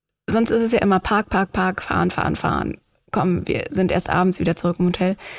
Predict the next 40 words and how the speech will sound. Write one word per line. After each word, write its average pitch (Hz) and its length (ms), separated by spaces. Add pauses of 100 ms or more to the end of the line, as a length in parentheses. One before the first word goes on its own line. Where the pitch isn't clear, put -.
(300)
Aber 196 120
diesmal 269 280
hab 254 120
ich, - 220
hab 240 120
ich 233 120
gesagt, 214 320
nee, 240 220 (380)
ich - 200
bin - 320 (240)
für - 160
die 254 80
Planung 262 340
des 247 140
Tages 254 300
zuständig, 247 380
es - 60
ist - 100
dein 240 200
Geburtstag, 262 580
ich 262 240
hab 285 120
den 262 120
geplant. 220 420 (280)
<laughs> - 720
Wir 214 80
gehen 220 180
nach 226 160
den 214 140
Studios 220 600 (340)
jetzt - 200
wieder - 180
ins 190 140
Hotel 185 460 (380)
und 196 200
gehen 185 200
mal 214 160
an 269 160
den - 60
Pool. 381 480